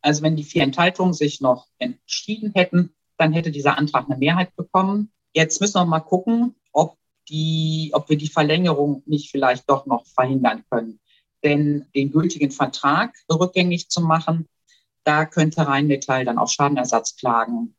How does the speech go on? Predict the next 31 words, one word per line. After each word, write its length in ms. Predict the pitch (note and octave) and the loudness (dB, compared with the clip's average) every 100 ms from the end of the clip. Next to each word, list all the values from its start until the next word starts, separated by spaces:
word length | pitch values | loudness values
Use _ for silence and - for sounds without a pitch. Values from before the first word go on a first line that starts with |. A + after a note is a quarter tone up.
| _ | _
Also 220 | C3+ C3 | -8 -4
das 260 | A#2 A#2 - | -4 -4 -8
ist, 300 | A#2 - - | -6 -6 -2
äh, 260 | A2 G#2 A2 - _ | -2 -2 -4 -10 _
so, 240 | - G#2 - | -8 -8 -6
das, 380 | C3 - - - | -4 0 -2 -2
äh, 100 | A#2+ - - | -14 -16 -4
das 200 | C#3+ - | -4 2
könnte 240 | F3 D#3+ | 2 0
für 160 | D3+ - | -2 -4
uns 340 | - D#3+ D3 | -2 -4 -2
als 220 | A#2+ C3 | 0 0
Stadt 220 | - B2+ B2+ | 2 0 0
dann 160 | A#2+ | -2
richtig 340 | A#2+ - - - | -2 -6 -14 -6
teuer 440 | C#3+ D#3+ F#3+ F#3 | 0 2 2 0
werden. 420 | F3+ F3+ F#3+ G3+ - | 0 0 0 -4 -2
Wenn 220 | D#3 F3 | 0 2
der 120 | E3 D#3 | 2 0
Vertrag, 480 | D3+ - - D3 - - _ | -2 -4 -2 -2 -2 -16 _
ähm, 520 | C#3 C#3 C3+ C3 C3 - _ _ _ - | -4 -2 -2 -4 -6 -12 _ _ _ 0
nicht 200 | D3 - | 0 2
verlängert 640 | C#3 D#3 A#3+ E3 C#3+ - | 2 2 2 2 -2 -2
wird, 460 | C#3 A#3 - - - | 0 0 -2 -6 -2
also 180 | C#3 | -2
Rheinmetall 680 | C#3 C#3 C#3+ C3+ C3 B2+ A#2 | 0 2 0 0 -2 0 -4
zahlt 560 | - - B2 A#2+ - - _ _ _ | -6 -2 0 0 -4 -14 _ _ _
jedes 360 | C#3 C3+ A#2+ - | 0 0 0 -2
Jahr 140 | B2 | 0
hundertfünfzigtausend 1160 | D#3+ D#3+ D3 C#3+ C3 - - - A#2 A2 G#2 - _ _ _ _ | 0 0 -2 -6 -8 -6 -6 -4 -4 -4 -10 -20 _ _ _ _
Euro 720 | C3 D3 F#3+ G3 A3 A#3 A#3+ | 0 2 2 2 2 0 -2